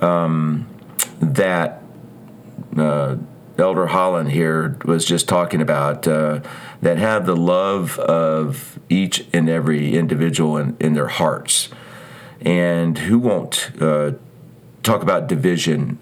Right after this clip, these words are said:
and things like that, who will explain truth to you. And I've said it before, you know, like my father taught me, um,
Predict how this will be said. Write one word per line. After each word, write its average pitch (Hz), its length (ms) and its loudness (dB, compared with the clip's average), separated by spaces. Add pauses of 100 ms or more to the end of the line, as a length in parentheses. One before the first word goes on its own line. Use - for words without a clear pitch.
and 78 160 0
things 78 200 0
like 80 140 0
that, 80 120 0
who 85 220 2
will 80 100 0
explain 107 500 2
truth 98 420 0
to 87 100 0
you. 69 420 0 (640)
And 85 440 2
I've 76 160 0
said 92 160 2
it 104 80 0
before, 80 560 0
you 82 100 2
know, 78 120 2
like 78 160 0
my 76 80 2
father 78 360 0
taught 73 280 0
me, 71 320 0
um, 69 420 -2